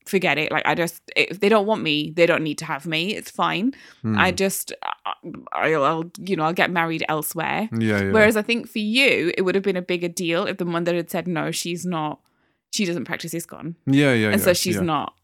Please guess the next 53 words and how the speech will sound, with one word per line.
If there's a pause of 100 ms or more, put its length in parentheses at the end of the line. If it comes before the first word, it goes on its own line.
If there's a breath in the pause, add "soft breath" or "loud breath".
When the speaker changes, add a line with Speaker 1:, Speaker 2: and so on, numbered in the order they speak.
(140)
Speaker 1:
she's
not (140)
welcome
here.
Speaker 2:
No,
of
course,
Speaker 1:
And
I
Speaker 2:
of
Speaker 1:
think
Speaker 2:
course.
Speaker 1:
that
would
have
been (440 soft breath)
more
of
a
problem
for
you. (220)
Speaker 2:
Probably,
but
in,
but
I,
in,
<sighs>
this
is
the
thing.
In
my (200)
head
of
heads
and
heart
of
hearts,
I
know (500)
that,
that, (140)
that
would
never
have
been
an
issue,